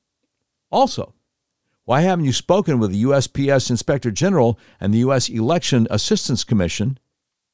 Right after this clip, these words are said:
about the one point one million mail-in ballots that they admit were deemed undeliverable?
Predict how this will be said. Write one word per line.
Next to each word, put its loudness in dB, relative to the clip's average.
about 0
the -2
one 2
point 0
one 2
million 4
mail-in 2
ballots 0
that -2
they 2
admit 2
were 0
deemed 0
undeliverable? -2